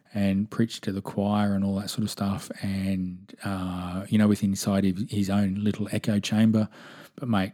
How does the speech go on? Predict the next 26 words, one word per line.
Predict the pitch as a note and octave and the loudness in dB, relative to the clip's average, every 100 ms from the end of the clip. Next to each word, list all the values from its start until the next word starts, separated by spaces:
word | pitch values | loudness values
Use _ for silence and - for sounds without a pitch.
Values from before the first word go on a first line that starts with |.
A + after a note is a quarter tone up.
| _ - | _ 2
come | C#3+ | 4
out | B2+ | 4
in | |
the | G#2+ | 4
real | G2+ G2 | 4 4
world. | F#2 F2 G2+ - | 2 -2 -8 -2
Let's, | B2+ A#2+ - - | -2 0 -6 -2
let's | C#3 - | -2 4
see | B2+ | 4
if | G#2+ | 6
your | G#2+ | 4
bullshit | G#2 A2 - G#2 | 4 4 2 2
ideas | G#2 F#2+ G2+ G2+ G#2 | 2 2 4 4 4
and, | G2+ | -2
and | G2+ F#2+ | -2 -2
views | F#2 G2+ G#2+ G2 - - _ _ _ _ - | 2 6 8 8 2 -12 _ _ _ _ -2
and | G2+ G2 G2 | 2 2 2
positions | - G#2 G#2+ G#2+ F#2+ | 2 4 4 2 0
and | F#2+ | -2
everything | F#2 F#2+ F#2+ | -2 -4 -6
pass | - G2+ F#2 | -4 -4 -4
the | F#2+ | -6
pub | - G2 F#2 | -6 -6 -8
test, | - F#2+ - | -12 -12 -4
mate. | A2+ A3 - _ _ _ _ _ G2 | -4 -4 -10 _ _ _ _ _ 0
Um, | F#2+ F#2 F#2 F2+ F2 | 2 2 2 0 -2